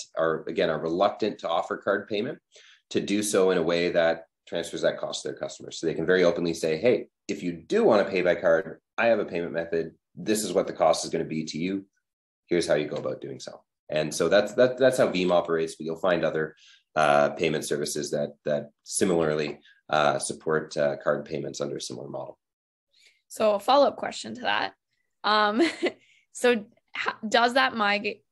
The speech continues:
Speaker 2: migrate, uh, chargeback risks? And are you allowed to pass that on to a client in Canada?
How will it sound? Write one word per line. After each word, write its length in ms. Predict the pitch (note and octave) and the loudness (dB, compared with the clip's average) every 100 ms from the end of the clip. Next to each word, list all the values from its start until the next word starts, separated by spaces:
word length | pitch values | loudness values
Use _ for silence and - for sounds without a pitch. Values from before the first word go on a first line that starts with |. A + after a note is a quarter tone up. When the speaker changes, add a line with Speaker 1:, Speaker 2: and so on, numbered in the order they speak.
| _ | _
Speaker 2:
migrate, 680 | - A2 - G#3 G#3 G#3 - | -10 -4 -2 0 0 0 -2
uh, 280 | G3 G3 - | -2 -2 -4
chargeback 720 | - - G3+ A3 A#3+ B3+ C4 | -6 -4 -4 -2 0 0 0
risks? 500 | C4 D4 - - - - _ - | -2 -2 -4 -14 -20 -20 _ -6
And 520 | B3 A#3+ A3 A3+ B3 - _ - | -2 0 0 -2 -6 -14 _ 0
are 140 | G#3+ | 0
you 200 | A3+ A#3 | 0 -2
allowed 300 | A3+ G#3 G3+ | 2 2 0
to 60 | G#3+ | -6
pass 340 | - A3 A3+ | -10 -10 -8
that 100 | - | -8
on 140 | G3 G3+ | -6 -8
to 120 | G#3+ | -10
a 40 | |
client 400 | G3+ - - - | -12 -12 -12 -12
in 100 | - | -16
Canada? 520 | - - - - - | -16 -18 -18 -20 -20